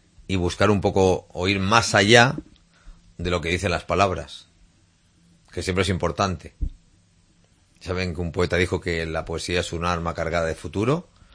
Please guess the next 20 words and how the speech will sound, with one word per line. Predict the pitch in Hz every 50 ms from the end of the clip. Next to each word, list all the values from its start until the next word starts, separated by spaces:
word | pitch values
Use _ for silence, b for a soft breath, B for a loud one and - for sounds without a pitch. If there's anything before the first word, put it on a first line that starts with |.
| B B B B B B B B - - _ -
pues | 90 92 90 87 82 82 - - - - - - - _ _ _ _ _ _ _ _ _ _ _ _ _ _ _ _ _ _ _ - - - -
las | 85 82 -
palabras | - 85 85 87 90 98 107 101 - - - - _ -
van | 80 87 98 98
más | 95 95 90 - -
allá | 87 85 90 98 95 85 80 85 - b b b b b b b b b - _ - - -
de | - 90 85
lo | 85 82
que | 82
se | 76 - 87
dice. | 80 80 76 - - 76 76 - _ - _ _ _ _ _ _ _ _ _ _ _ -
Y | - 82 76 73 71
búsquenle | 76 80 87 85 - 98 92 90 90 87
de | 87 87
vez | 85 - 92
en | 85 78
cuando | 85 90 90 90 85 87 87 85 80 73 - _ _ _ _ - - - - _ _ _ _ _ _ _ _ _ _ _ _ _ _ _ _ _ _ - - - - - - _ _ _ _ _ -
alguna | 82 87 87 92 95 98
lectura | 95 95 90 - - 95 92 92 90
más | 90 90 87 85 - - - - - - -